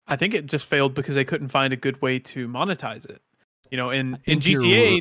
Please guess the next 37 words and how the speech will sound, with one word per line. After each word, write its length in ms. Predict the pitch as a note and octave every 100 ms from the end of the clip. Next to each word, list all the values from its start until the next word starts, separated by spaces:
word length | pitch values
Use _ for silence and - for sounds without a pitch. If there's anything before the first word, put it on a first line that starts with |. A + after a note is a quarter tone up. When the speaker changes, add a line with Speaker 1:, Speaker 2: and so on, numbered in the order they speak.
| D3+
Speaker 1:
they 100 | D3+
make, 380 | C#3+ C#3+ C#3 -
they 180 | D3+ C#3+
make 220 | D3 C#3+
the 80 | C#3+
flying 480 | - D#3+ D#3 C#3
cars. 500 | C3 F3 G3 B2 B2
You 80 | D3
can 100 | D3
always 280 | D3+ A#3+ D#3+
make 140 | D3+
a 40 | C3+
new 160 | C#3+
model 320 | C#3+ C3+ C3 A#2
of 100 | -
car. 320 | F3+ G3 C#3
How 160 | B2 E3
do 60 |
you 40 | D#3+
make 180 | D#3 C3
a 60 |
new 140 | C3 B2
horse, 480 | D#3 D3 - - -
you 120 | B2+
know? 120 | B2+
Speaker 2:
Yeah, 300 | A#2 G#2+ G2 -
I 120 | G#2+
don't 180 | D#3+ G#3
think 160 | A3 F#3
we 160 | F3+
ever 180 | C3+ C#3+
get 140 | D3+ C#3
a 80 |
G 240 | A#2 A#2+ A#2+
T 260 | - A2+
A 160 | A2 A#2
game 500 | B2 A#2+ A#2 A#2+